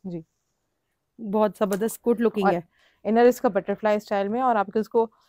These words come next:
Speaker 2: ठीक है।
Speaker 1: सेपरेट भी पहन सकते हैं, अगर सेपरेट भी आप पहनना चाहें तो इसको पहन सकते हैं।
Speaker 2: ठीक है।
Speaker 1: जी, इसके वैसे तो प्राइस चार हजार रुपए,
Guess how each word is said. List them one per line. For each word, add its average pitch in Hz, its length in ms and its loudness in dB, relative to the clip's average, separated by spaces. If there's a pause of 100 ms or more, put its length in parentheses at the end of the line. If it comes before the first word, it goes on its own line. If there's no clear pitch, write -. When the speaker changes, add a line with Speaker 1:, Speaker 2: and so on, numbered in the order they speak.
(120)
Speaker 2:
ठीक 226 140 0
है। 202 40 2
Speaker 1:
सेपरेट 220 380 4
भी 240 80 0
पहन 202 260 2
सकते - 340 -6
हैं, 185 140 -12 (440)
अगर 185 160 -4
सेपरेट 196 400 -8
भी 214 60 -6
आप 202 180 -6
पहनना 190 200 -8
चाहें 196 220 -12
तो 226 60 -8
इसको 226 200 -12
पहन 175 240 -8
सकते - 320 -18
हैं। 160 120 -18
Speaker 2:
ठीक 196 200 -6
है। 180 140 -4 (240)
Speaker 1:
जी, 190 60 -4
इसके 196 240 -4
वैसे 214 240 0
तो 240 140 0
प्राइस 226 320 0 (500)
चार 220 220 6
हजार 240 280 4
रुपए, 233 340 -6